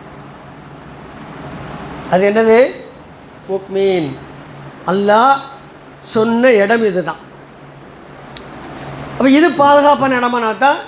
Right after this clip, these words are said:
இதுதான் பாதுகாப்பான இடம். அப்படி என்ன முஸ்லீமுக்கும் மூமினுக்கும்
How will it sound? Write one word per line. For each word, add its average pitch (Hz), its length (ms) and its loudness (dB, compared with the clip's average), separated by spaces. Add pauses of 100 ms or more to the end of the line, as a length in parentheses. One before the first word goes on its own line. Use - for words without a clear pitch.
இதுதான் 254 440 0
பாதுகாப்பான 220 520 0
இடம். 143 220 -8 (1300)
அப்படி 226 280 0
என்ன 311 260 4
முஸ்லீமுக்கும் 302 720 0
மூமினுக்கும் 277 540 2